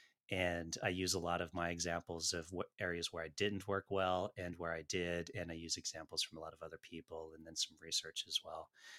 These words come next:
Uh, it's just, it, like, a lot of those types of books are generally written from a top-down point of view, which they're well written, you know, but it's like, "I'm the C E O of such and such company, and this is what I did as the C E O." Well,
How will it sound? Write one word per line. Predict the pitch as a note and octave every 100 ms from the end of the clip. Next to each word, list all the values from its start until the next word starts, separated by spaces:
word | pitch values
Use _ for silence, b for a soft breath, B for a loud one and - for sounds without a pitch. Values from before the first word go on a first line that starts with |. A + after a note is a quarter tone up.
| b b
Uh, | F#2 F2 F#2
it's | -
just, | B2+ - -
it, | A#2+
like, | A2 A2
a | B2+
lot | C#3+
of | D3+
those | C3+ G#2
types | - B2 -
of | F#2+
books | A2 - -
are |
generally | F2+ A2 G#2 G2+ G2 F#2 - _ _ _ _ _
written | A#2 A2 G2+
from | - F#2
a |
top-down | F2 - G2+ F#2+ F#2 G2+
point | - A2+
of | A#2
view, | A#2+ B2+ C#3+ - - - -
which | B2+ - -
they're | C3+
well | A#2+ F#3+ G2+
written, | A#2+ D#3+ E2+
you | F2
know, | F2
but | F2 F#2
it's | F2+
like, | G#2 F2+ -
"I'm | E3 F3+
the | G#2
C | - D3+ C3 B2
E |
O | B2+ F#2+
of | F#2
such | D#3+ E3+
and | A2+
such | - D3 -
company, | D3+ A#2+ F2+ F2 F2
and | F2+ A2+
this | -
is | G2+ F#2 G#2+
what | G2+ A2+
I | G#2+
did | A#2+ A2+
as | G#2+
the | G#2
C | - A2+ G#2
E | C3
O." | G#2+
Well, | E2+ A2 G#2+